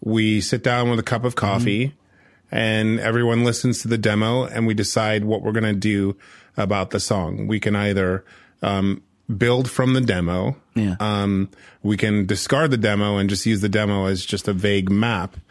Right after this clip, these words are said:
Speaker 1: or something to learn. And we just start totally fresh. Or we throw the song away, which we did on a few songs.
Speaker 2: Right.
Speaker 1: Um, you know, listen in the morning and everyone's like, "I'm not feeling this." And so we discard it. Um, so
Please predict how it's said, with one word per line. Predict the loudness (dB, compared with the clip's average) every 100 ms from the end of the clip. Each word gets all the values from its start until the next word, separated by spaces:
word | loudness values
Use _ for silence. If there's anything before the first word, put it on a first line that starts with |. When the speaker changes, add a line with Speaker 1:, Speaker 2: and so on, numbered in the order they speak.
| -20 -20 -10 -4
Speaker 1:
or | -2
something | 0 0 -2
to | 0
learn. | 0 0 0 0 0 -4 -14 -6
And | 0
we | 0
just | 0 -2
start | -2 0 -2 -6 -14
totally | -4 0 0
fresh. | 0 -2 -2 -6 -2
Or | 2 2
we | 2
throw | 2 2
the | 2
song | 2 2
away, | 2 2 0 -6 _ -20 -20 -2
which | -2 2
we | 2
did | 2
on | 2 0
a | -2
few | -4 -4 -4
songs. | -6 -8 -10 -12 -4
Speaker 2:
Right. | 0 0 -2 -4
Speaker 1:
Um, | -2 0 2 2 0 -6 _ -4
you | 0
know, | 0
listen | 2 0 2
in | 2
the | 2
morning | 2 2 0
and | 0 0
everyone's | 0 0 0 0
like, | -2 -2
"I'm | -4
not | -4
feeling | -2 -2 0
this." | 0 -2 -6 _ _ _ -20 -20 _ -6
And | -2 0
so | 0
we | 0 0
discard | -2 -2 0 2 0
it. | -4 -10 -6
Um, | -2 0 2 0 -2 _ _ -20 _ _ _ _ _ -20 -10
so | 0 2 2